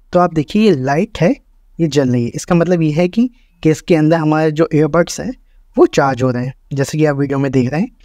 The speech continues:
ये चार्ज हो रहे हैं। अब हमको चार्जिंग केबल लगा के पता चलना है कि भाई ये चार्ज हो गया, तो कैसे पता चलेगा? इसका सिंपल सा तरीका है, जब आप अपने चार्जर से आप इसको कनेक्ट करोगे, देखिए एक बार मैं दिखाता हूँ,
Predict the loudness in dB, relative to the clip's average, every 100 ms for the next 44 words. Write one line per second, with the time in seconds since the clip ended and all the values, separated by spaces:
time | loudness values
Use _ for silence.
0 | -20 _ -6 -4 -2 -2 -4 -8 -10 _
1 | _ _ -4 0 0 2 0 2 -2 0
2 | 0 2 2 2 -2 _ -8 -4 -2 -2
3 | 0 0 0 0 0 -2 _ _ _ -2
4 | -2 0 0 0 0 0 0 0 0 0
5 | -2 -2 -2 -2 -2 -4 -4 -6 _ _
6 | _ _ _ -12 -4 -2 0 0 0 -2
7 | 0 -2 -2 -4 -8 _ _ _ _ 0
8 | 2 2 0 0 -2 0 0 0 -2 0
9 | -4 -6 _ -20 _ -20 _ _ -2 -2
10 | -2 -4 -4 -6 _ -8 -4 -2 -2 -2
11 | -2 0 -2 -2 _ -20 -20 -20 _ -20
12 | -20 _ _ -6 -4 -2 -4 -4 -8 -4
13 | -2 -2 -4 -4 -4 -4